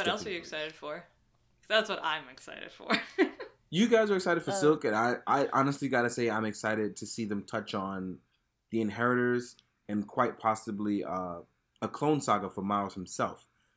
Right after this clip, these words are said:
Speaker 1: Because even with, uh, them killing, uh, his universe's Peter, who had blonde hair, so I know they were taking a whole stab at Ben Reilly. Um,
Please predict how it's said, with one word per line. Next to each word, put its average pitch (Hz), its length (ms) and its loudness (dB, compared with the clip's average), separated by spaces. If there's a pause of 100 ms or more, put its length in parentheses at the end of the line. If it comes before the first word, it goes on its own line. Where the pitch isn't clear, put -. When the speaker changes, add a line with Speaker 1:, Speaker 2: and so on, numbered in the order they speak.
(140)
Speaker 1:
Because 120 380 0 (120)
even 123 380 0
with, 120 280 2
uh, 98 420 0 (1120)
them 120 240 0
killing, 113 420 0
uh, 95 220 -2
his 110 340 -4
universe's 117 520 0
Peter, 135 380 -2 (200)
who 180 140 -2
had 175 200 6
blonde 131 320 6
hair, 123 420 2 (160)
so 131 140 4
I 127 60 8
know 135 100 4
they 131 100 6
were 123 120 4
taking 123 280 2
a 107 80 2
whole 117 240 2
stab 113 320 0
at 92 160 -2
Ben 107 180 0
Reilly. 92 500 0 (440)
Um, 110 540 4